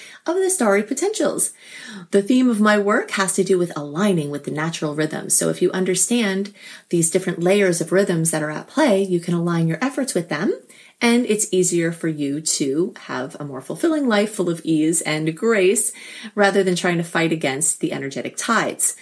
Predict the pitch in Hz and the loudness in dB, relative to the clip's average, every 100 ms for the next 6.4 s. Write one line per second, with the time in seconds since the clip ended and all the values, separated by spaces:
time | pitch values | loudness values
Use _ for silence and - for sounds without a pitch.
0 | - - - 180 180 180 185 185 175 160 | -20 -2 2 2 2 0 -2 -2 -2 -2
1 | 165 165 185 185 170 160 - 180 170 - | -2 -2 -2 -2 -2 -4 2 0 0 -6
2 | - 190 202 240 - 226 208 226 269 - | -4 0 2 2 2 4 4 2 2 0
3 | 202 196 196 196 196 190 202 233 190 170 | 0 0 0 -2 -2 0 0 0 0 0
4 | 165 170 170 196 214 - 202 202 240 247 | 0 0 0 0 -2 0 2 2 2 0
5 | 175 160 165 180 - 175 175 165 165 160 | -2 -2 -2 0 0 0 0 0 -2 -2
6 | - - 233 - | -8 -2 -2 -2